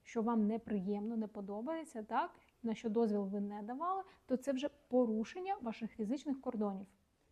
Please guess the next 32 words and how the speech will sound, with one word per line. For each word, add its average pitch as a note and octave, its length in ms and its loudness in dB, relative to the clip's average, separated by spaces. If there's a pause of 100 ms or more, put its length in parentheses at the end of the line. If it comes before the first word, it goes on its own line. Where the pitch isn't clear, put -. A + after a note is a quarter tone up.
(180)
З - 20 -20
психологічними C#4 840 4
кордонами A3 500 4
трохи C4 300 -2
складніше, B3+ 640 2
бо G#3 120 2
це E4 160 -2
така C4+ 200 -2
дуже B3 200 4
велика A3+ 600 4
група. G3+ 380 -10
Сюди D#4+ 240 -4
входять A3 440 0
і G#3+ 80 -2
наші D4+ 340 -2
думки, A#3 580 4
емоції, A3+ 580 0
переживання, A3 880 -2
цілі, A#3+ 480 4
цінності. A#3 840 4
Багато A3+ 420 -2
всього A3 320 -4
сюди A3+ 240 -2
входить. - 500 -10 (460)
І A3+ 80 2
які A#3+ 260 6
приклади D#4 440 2
ми A3 80 4
можемо A#3+ 360 4
навести G#3 480 -2 (120)
тут, G#3+ 220 0
коли A#3 420 0